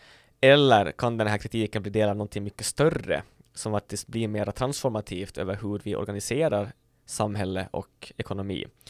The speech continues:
Så att, och sen klart att det du nämnde med medelklassen är väl också, alltså det är väl historiskt om man tänker att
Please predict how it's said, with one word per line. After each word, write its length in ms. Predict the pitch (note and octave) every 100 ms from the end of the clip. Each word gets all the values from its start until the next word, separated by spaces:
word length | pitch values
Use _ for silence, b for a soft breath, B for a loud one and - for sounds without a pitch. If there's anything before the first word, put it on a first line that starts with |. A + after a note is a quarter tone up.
| B B B B B
Så 240 | - B2+ A2+
att, 260 | A2 -
och 300 | G2+ B2 A#2
sen 200 | - A#2+
klart 260 | - B2+ A2
att 240 | - - -
det 180 | G#2+ A#2
du 120 | G#2+
nämnde 240 | A2 G#2+ G#2
med 100 | G#2+
medelklassen 600 | A#2 A2+ - G2+ - G#2
är 40 |
väl 100 | G#2
också, 260 | A2 - F#2+
alltså 280 | F#2+ G2+
det 180 | G2+ A2
är 60 | G#2+
väl 100 | G#2
historiskt 440 | A2 A2+ G#2+ -
om 60 | G#2
man 140 | G#2
tänker 360 | - A2 - G#2+
att 200 | G2+